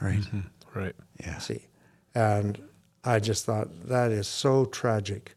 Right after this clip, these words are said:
Speaker 2: Yeah.
Speaker 1: Mm-hmm.
Speaker 3: as I see
Speaker 2: Yeah.
Speaker 3: it.
Speaker 2: Yeah.
Speaker 1: Yeah.
Speaker 2: Yeah.
Speaker 3: See,
Speaker 1: Yeah.
Speaker 3: because it's in that trusted relationship that I can say, you know, "You can do with my reputation what you like. I trust you. I believe that you won't,
Speaker 2: Mm-hmm.
Speaker 3: but if you do,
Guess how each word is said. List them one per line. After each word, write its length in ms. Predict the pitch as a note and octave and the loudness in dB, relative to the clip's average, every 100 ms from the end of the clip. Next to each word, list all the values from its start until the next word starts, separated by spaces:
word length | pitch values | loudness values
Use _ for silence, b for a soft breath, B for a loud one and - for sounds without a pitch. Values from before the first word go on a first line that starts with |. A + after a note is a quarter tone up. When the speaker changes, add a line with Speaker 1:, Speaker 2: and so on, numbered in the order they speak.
| - | -12
Speaker 2:
Yeah. 80 | A#2 G2 G2 | -8 -8 -6
Speaker 1:
Mm-hmm. 260 | G#2+ F#2+ F#2+ - - | -6 -4 -6 -8 -6
Speaker 3:
as 160 | A#2+ A#2 | 0 4
I 100 | A2 | 4
see 160 | A2+ | 2
Speaker 2:
Yeah. 60 | G2+ | -2
Speaker 3:
it. 160 | G#2+ - - | -4 -10 -4
Speaker 2:
Yeah. 120 | A2 | -2
Speaker 1:
Yeah. 200 | G2 F2+ - _ _ - | -2 -4 -10 _ _ -4
Speaker 2:
Yeah. 80 | A#2+ | -2
Speaker 3:
See, 80 | A2+ | 0
Speaker 1:
Yeah. 40 | |
Speaker 3:
because 440 | G2+ A2 A2+ G2+ - | 0 2 2 0 -4
it's 200 | A#2 - | -8 2
in 160 | D3+ D3 | 6 6
that 200 | B2+ - | 4 2
trusted 460 | - D#3+ - D3 B2+ | 0 0 2 2 4
relationship 760 | C3 A2+ G#2 G#2 G2 G#2+ G#2+ - _ b b b b b | 4 4 2 -2 -2 -2 -4 -8 _ b b b b b
that 120 | A#2+ | 2
I 120 | A2 A#2 | 4 4
can 160 | A#2+ G#2 | 2 2
say, 360 | B2 A2 A2 - b b b b b b - | 2 4 2 -2 b b b b b b -6
you 100 | A#2 | -2
know, 420 | A2 B2+ D3+ G3 | 0 0 -4 -10
"You 180 | E3+ B2+ | 0 2
can 180 | - A#2+ | 4 4
do 120 | A#2+ | 4
with 160 | B2+ A2 | 4 4
my 100 | A#2 | 4
reputation 720 | A#2+ A#2 A#2 G#2+ B2 G#2 G#2 | 4 4 0 0 0 0 -2
what 200 | A2+ - | -2 0
you 60 | A#2 | 0
like. 340 | A2 A2 G#2+ | 2 0 0
I 80 | G#2+ | -2
trust 420 | - D3+ C#3 - | 0 0 0 0
you. 200 | G#2 A2 - b b b - | -2 -2 -6 b b b -6
I 60 | |
believe 340 | G#2+ A2 A2+ G#2 | -2 2 2 2
that 180 | G#2+ - | -2 0
you 80 | A2 | 2
won't, 360 | B2+ B2 A2 | 4 6 4
Speaker 2:
Mm-hmm. 80 | F#2+ G#2+ | 0 -4
Speaker 3:
but 80 | G#2 | -4
if 140 | - | -2
you 60 | A2 | 0
do, 420 | G2+ C3+ G#2 G#2+ | 4 4 4 0